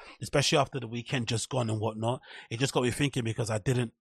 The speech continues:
I didn't go out, right? I didn't go out for bank holiday weekend, whatnot, but I had a little session, whatnot, right, at home. And I was thinking to myself, "You know what? This stuff, as much as it's fun, I do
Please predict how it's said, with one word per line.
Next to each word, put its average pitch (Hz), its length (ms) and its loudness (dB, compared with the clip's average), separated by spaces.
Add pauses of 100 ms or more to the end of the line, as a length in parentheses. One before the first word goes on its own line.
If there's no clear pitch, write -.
I 120 80 4
didn't 135 260 2
go 113 160 6
out, 104 260 6
right? 107 200 6
I 113 40 4
didn't 123 220 -2
go 120 80 -2
out 117 140 0
for 117 100 -2
bank 113 220 0
holiday 110 200 -4
weekend, 107 380 -6
whatnot, 104 380 -6 (340)
but 117 80 -2
I 113 60 4
had 131 160 6
a 123 60 2
little 113 180 -4
session, 117 420 0
whatnot, 104 320 -6
right, 117 240 -4 (460)
at 123 140 12
home. 123 460 2
And 123 120 0
I 120 40 6
was 110 120 2
thinking 143 240 -4
to 135 100 -8
myself, 131 280 -4
"You 160 60 -4
know 175 140 4
what? 143 260 -2 (520)
This - 140 2
stuff, 170 240 4
as 151 180 2
much 170 240 2
as 147 100 -2
it's 131 140 -2
fun, 143 380 4 (160)
I 135 100 6
do 151 300 0